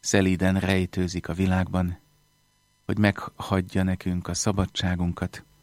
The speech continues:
amellyel tudunk őrá igent mondani.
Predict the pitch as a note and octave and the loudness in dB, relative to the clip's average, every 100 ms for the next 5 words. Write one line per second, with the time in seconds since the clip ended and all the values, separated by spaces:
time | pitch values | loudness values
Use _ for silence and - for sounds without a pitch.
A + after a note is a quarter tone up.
0 | _ _ _ _ _ - - G#2+ G2+ F#2 | _ _ _ _ _ -8 2 4 6 4
1 | F#2 F#2+ F2+ F2 - E2 F2 E2 E2+ F#2+ | 0 0 2 2 2 -2 -2 -2 -2 0
2 | F#2 F2 - F2+ F2 F2 F2 | 2 2 0 0 2 0 -2